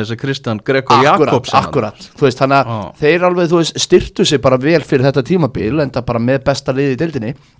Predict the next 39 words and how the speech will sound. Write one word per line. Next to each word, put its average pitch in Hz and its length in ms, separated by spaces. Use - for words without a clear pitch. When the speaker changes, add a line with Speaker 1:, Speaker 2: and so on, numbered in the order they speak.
Speaker 2:
Þó 135 100
að 135 80
þessi 131 160
leikur 170 400
hafi 165 140
vist 170 160
verið 170 180
þannig 185 240
að, 165 240
að, 143 220
þú 156 80
veist, 139 180
Þórsar 139 300
voru 135 160
ekkert 135 160
endilega 135 260
betri 175 220
í - 20
leiknum. 170 260
Þeir 107 160
Speaker 1:
Mhm. 110 40
Speaker 2:
bara 123 120
skoruðu 160 420
og 147 60
nýttu 156 240
færin 175 420
og 143 100
hérna, 143 360
og 107 100
það 110 120
má, 110 100
ég 123 180
veit 131 120
ekki, 131 180
þú 135 80
veist, 120 160
Þróttarar 135 460
voru, 135 340
voru 135 360